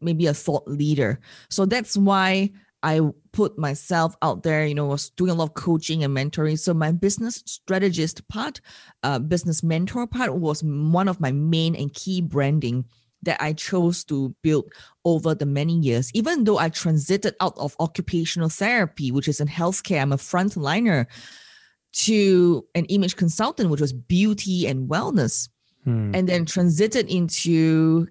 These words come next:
Speaker 1: cafe retail chain business and doing online business at the same time. So how then did all these things come into play? So basically,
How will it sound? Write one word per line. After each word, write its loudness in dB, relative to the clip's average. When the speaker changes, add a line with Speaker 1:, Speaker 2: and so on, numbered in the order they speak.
Speaker 1:
cafe 0
retail 2
chain 2
business 2
and 2
doing 2
online 2
business 0
at -6
the 0
same 0
time. -2
So 2
how 2
then 2
did 0
all 4
these 2
things 0
come 0
into 2
play? -2
So 2
basically, 0